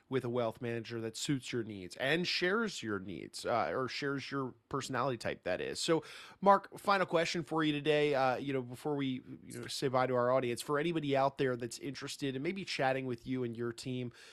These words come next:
about their given personality type and how it might work in with what you and your team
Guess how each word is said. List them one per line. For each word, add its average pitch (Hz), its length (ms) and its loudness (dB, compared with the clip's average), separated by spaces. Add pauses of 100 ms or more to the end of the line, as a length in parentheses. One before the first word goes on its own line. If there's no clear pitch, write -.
(120)
about 156 440 8 (360)
their 151 200 4
given 151 380 0
personality 139 640 -2
type 139 340 0
and 117 80 -6
how 147 300 2
it 143 80 0
might 139 240 -2
work 139 300 -4
in 135 140 -2
with 120 140 -4
what 135 220 -2
you 139 220 -4
and 123 100 -4
your 123 140 -4
team 127 280 -4